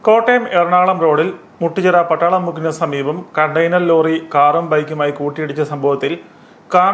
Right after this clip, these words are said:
ഡ്രൈവറുടെ അശ്രദ്ധയും ഡ്രൈവിംഗ് നിയമങ്ങൾ തെറ്റിച്ചുള്ള വാഹനം ഓടിക്കലുമാണ് കാരണമെന്ന ആക്ഷേപം. മെറ്റൽ പാക്കിംഗ് പാലറ്റുകളുമായി എം സി റോഡിലെ അപകട വളവുകൾ നിറഞ്ഞ പട്ടാളമുക്ക് ഭാഗത്തൂടെ കടന്നു പോകുന്നതിനിടയിലാണ് കൊടും വളവിൽ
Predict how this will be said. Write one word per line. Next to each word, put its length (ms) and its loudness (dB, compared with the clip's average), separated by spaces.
ഡ്രൈവറുടെ 480 2
അശ്രദ്ധയും 460 0
ഡ്രൈവിംഗ് 380 0
നിയമങ്ങൾ 280 -2
തെറ്റിച്ചുള്ള 380 -2
വാഹനം 380 2
ഓടിക്കലുമാണ് 500 -2
കാരണമെന്ന 500 0
ആക്ഷേപം. 360 -6
മെറ്റൽ 220 -4
പാക്കിംഗ് 360 0
പാലറ്റുകളുമായി 720 0
എം 60 -8
സി 120 -2
റോഡിലെ 260 4
അപകട 320 0
വളവുകൾ 320 2
നിറഞ്ഞ 200 -2
പട്ടാളമുക്ക് 520 0
ഭാഗത്തൂടെ 440 0
കടന്നു 260 0
പോകുന്നതിനിടയിലാണ് 640 0
കൊടും 280 2
വളവിൽ 260 2